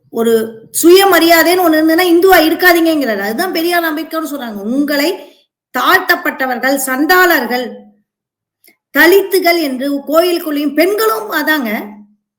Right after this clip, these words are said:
அப்படின்னு ஒரு மதம் உங்களை குறிப்பிட்டு இருக்கு. அந்த மதத்துல ஒரு சுயமரியாதை இருக்கிறவன் இருப்பானா?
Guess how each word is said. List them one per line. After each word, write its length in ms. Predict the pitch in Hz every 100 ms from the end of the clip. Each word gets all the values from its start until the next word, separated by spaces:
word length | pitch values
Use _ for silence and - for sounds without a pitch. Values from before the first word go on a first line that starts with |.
| _ _ _ _ _ _ _ _ _
அப்படின்னு 500 | 226 226 320 349 440
ஒரு 120 | 415 311
மதம் 380 | - 381 403
உங்களை 280 | 392 349 294
குறிப்பிட்டு 380 | 330 370 427 466
இருக்கு. 220 | 311 269
அந்த 200 | 269 285
மதத்துல 440 | 269 311 415 453 381
ஒரு 140 | 311
சுயமரியாதை 720 | - 359 403 381 349 320 302
இருக்கிறவன் 360 | 294 320 320 285
இருப்பானா? 380 | - 285 226